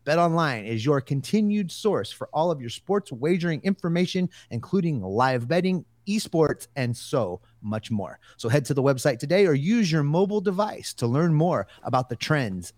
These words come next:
and the action, because bet online dot net is where the game starts.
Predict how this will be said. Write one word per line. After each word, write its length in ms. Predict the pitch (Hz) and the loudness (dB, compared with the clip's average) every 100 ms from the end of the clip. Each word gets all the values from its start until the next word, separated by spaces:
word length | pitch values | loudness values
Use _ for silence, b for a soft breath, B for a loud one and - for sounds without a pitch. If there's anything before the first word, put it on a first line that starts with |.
| _ | _
and 380 | 135 127 87 73 | -8 -8 -10 -14
the 160 | 104 110 | -12 -4
action, 420 | 123 117 - - _ | -4 -4 -8 -16 _
because 260 | 120 127 113 | -10 -8 -8
bet 320 | _ 170 160 | _ 2 4
online 600 | 151 131 135 135 104 101 | 4 2 0 -2 -4 -4
dot 240 | 135 120 127 | -2 -2 -2
net 320 | 131 123 - - b b | -2 -4 -6 -20 b b
is 160 | 143 135 | -4 -2
where 440 | 139 139 85 76 _ _ - | 2 0 0 -8 _ _ -8
the 60 | 123 | -8
game 220 | 85 67 | -8 -10
starts. 540 | - 73 - - - | -12 -12 -12 -18 -18